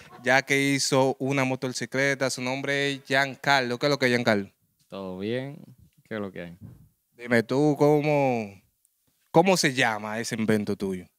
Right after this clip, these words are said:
Speaker 2: Bicimoto.
Speaker 1: ¿No tiene un nombre de cariño ni nada?
Speaker 2: No, no, todavía.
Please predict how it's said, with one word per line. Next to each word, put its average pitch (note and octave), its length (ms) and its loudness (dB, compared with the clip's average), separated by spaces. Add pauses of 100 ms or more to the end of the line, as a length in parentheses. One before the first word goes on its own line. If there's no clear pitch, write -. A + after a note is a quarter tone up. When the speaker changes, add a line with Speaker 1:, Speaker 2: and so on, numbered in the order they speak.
(140)
Speaker 2:
Bicimoto. G#2+ 640 -8 (680)
Speaker 1:
¿No C3 140 -20
tiene F3 220 -4
un F3 100 0
nombre F3 320 4
de E3 80 4
cariño D3 380 2
ni A#2+ 60 2
nada? A2 180 -2 (200)
Speaker 2:
No, A#2+ 300 -8
no, G#2+ 540 -12
todavía. G#2+ 500 -8